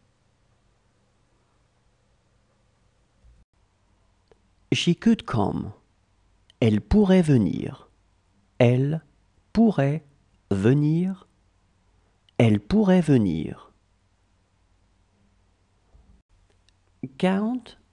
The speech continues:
from one to eighty. Compte de un à quatre-vingts. Compte de un à quatre-vingts.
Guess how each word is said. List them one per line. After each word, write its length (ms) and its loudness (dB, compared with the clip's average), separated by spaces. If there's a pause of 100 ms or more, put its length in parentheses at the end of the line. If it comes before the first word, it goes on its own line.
from 360 0
one 360 -2 (120)
to 200 -8
eighty. 580 -8 (640)
Compte 520 -2 (240)
de 440 0
un 260 -2 (220)
à 140 -6
quatre-vingts. 680 -6 (680)
Compte 560 -4 (420)
de 340 -4 (680)
un 280 -2 (600)
à 300 -4 (640)
quatre-vingts. 720 -4